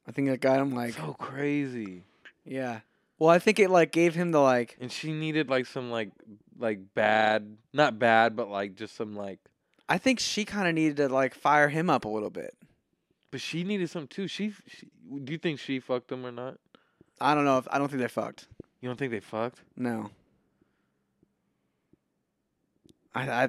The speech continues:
Speaker 1: I think she was probably mostly true.
Speaker 2: I
Speaker 1: Like,
Speaker 2: don't
Speaker 1: so
Speaker 2: know. He didn't believe her at the end. He said, "You're still lying." And I'm like, "I can't, I believe him."
Speaker 1: I think I like that it was that am-, I don't know. I could see it going either way.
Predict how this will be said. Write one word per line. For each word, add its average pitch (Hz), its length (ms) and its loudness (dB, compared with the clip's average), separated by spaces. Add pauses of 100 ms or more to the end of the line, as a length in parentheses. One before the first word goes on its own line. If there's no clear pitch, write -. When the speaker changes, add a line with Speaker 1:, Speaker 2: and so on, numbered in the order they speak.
(120)
Speaker 1:
I - 60 2
think 151 200 2
she 170 260 2
was 156 140 4
probably 143 360 4
mostly 135 360 -2
true. 117 420 -6 (1400)
Speaker 2:
I 131 120 -4
Speaker 1:
Like, 131 80 2
Speaker 2:
don't 131 140 -2
Speaker 1:
so 123 60 -4
Speaker 2:
know. 127 240 2
He 127 200 -4
didn't 139 220 0
believe 117 400 0
her 104 100 -2
at 95 140 -6
the 98 180 -8
end. 95 140 -10
He 92 60 -12
said, 104 180 -8
"You're 101 120 -6
still 95 300 -8
lying." 87 400 -12
And 87 80 -16
I'm 90 80 -14
like, 90 160 -16
"I 101 60 -12
can't, - 260 -16
I 87 100 -12
believe 95 440 -14
him." 87 180 -18 (540)
Speaker 1:
I 160 100 -2
think 196 340 -2 (140)
I 143 120 2
like 147 280 2
that 143 140 2
it 131 40 -2
was 131 180 -2
that 117 140 0
am-, 113 220 -8
I 147 160 6
don't 170 100 6
know. 135 120 0
I 120 80 -4
could - 140 -10
see 190 100 0
it 170 40 0
going 156 180 0
either 139 160 -2
way. 104 220 -6